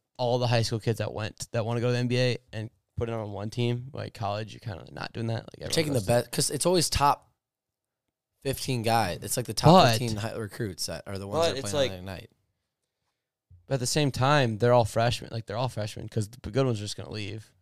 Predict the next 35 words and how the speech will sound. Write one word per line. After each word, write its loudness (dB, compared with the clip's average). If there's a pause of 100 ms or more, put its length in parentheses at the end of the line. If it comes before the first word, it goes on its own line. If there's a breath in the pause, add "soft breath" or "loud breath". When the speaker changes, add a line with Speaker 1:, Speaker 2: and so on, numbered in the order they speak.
Speaker 1:
and, -6
or, -2
or -4
get -10
signed -2
by -6
someone -4
Speaker 2:
Mm-hmm. -10
Speaker 1:
eventually, -6
you -6
know, -2
Speaker 2:
Yeah. -6
Speaker 1:
and -2
go 6
to 2
another 4
G -2
League -8
team, -8
like, -6
an -4
Speaker 2:
Yeah. 0
Speaker 1:
actual -4
G -6
League -10
team. -8 (480 loud breath)
So 2 (280)
it's -8
just, -2
like, 0 (140)
it's -10
just -6
crazy. -6
But -12 (920)
I, 2